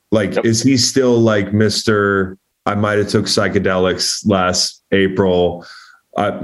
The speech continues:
Speaker 1: everything's chill. Uh, you know, like, life is just good. I'm happy to be here.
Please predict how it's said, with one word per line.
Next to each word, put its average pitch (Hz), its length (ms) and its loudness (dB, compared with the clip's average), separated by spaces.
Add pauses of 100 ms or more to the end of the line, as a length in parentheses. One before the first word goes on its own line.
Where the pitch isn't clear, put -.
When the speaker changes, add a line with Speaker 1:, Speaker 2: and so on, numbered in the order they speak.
Speaker 1:
everything's 107 800 0
chill. 98 760 0 (420)
Uh, 107 220 -2
you 101 160 2
know, 95 140 2
like, 95 260 2
life 107 320 0
is 107 120 0
just 98 240 -2
good. 107 200 2
I'm 98 140 0
happy 104 300 0
to 98 80 0
be 98 260 0
here. 95 400 0